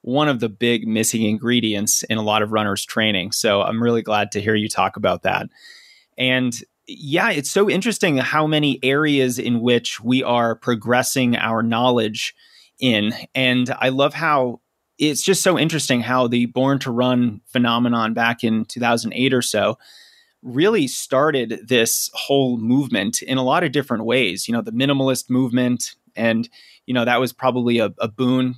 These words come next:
for podiatrists everywhere. Uh, and then, of course, you know, that whole discussion about form.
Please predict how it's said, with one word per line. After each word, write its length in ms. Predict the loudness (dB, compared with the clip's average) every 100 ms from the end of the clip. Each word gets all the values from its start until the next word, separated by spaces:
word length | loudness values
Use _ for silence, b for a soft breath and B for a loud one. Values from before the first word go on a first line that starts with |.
| -4
for 260 | -2 -2 -2
podiatrists 760 | -4 0 0 0 -2 -4 -2
everywhere. 560 | -2 0 0 0 0 -2 B B B B -2
Uh, 240 | 0 0
and 140 | 0 0
then, 120 | 0
of 120 | 0
course, 500 | -2 0 0 -2 -10 -14 b b
you 100 | 0
know, 140 | 2
that 160 | 2 0
whole 160 | 2 0
discussion 500 | 0 0 0 2 0
about 260 | 2 0
form. 480 | 0 0 2 0 -4